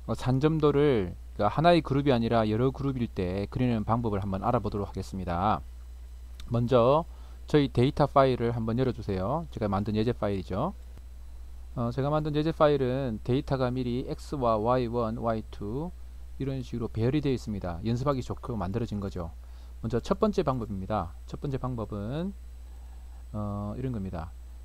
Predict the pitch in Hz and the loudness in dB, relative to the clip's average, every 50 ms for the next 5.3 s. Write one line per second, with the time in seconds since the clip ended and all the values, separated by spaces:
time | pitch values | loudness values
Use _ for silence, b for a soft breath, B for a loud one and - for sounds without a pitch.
0 | - - - 123 156 175 - 165 156 165 175 135 110 117 117 123 131 135 131 127 | -6 2 4 4 4 6 4 4 4 4 4 4 4 4 4 4 4 4 4 4
1 | 139 160 180 - - 151 135 - 113 117 120 123 123 120 117 104 95 90 92 87 | 4 4 2 2 2 2 2 4 2 2 2 2 0 -2 -2 -4 -4 -4 -4 -4
2 | 82 85 - - - - - 123 113 113 117 127 147 180 208 - - - - - | -4 -6 -8 -12 -12 -6 -2 2 2 4 4 4 2 2 -2 -4 -8 -12 -14 -14
3 | - - - - - - 160 160 160 156 165 151 151 139 127 - - 156 151 147 | -14 -14 -14 -14 -6 -2 0 2 4 4 4 6 4 2 0 0 -2 -2 -2 -2
4 | 147 135 131 139 156 175 196 190 - - - - - - - 117 120 120 117 113 | -2 -4 -4 -4 -4 -6 -6 -8 -10 -12 -14 -14 -14 -10 -8 -6 -2 -2 -2 0
5 | 117 110 107 101 101 | 0 -2 -2 -4 -6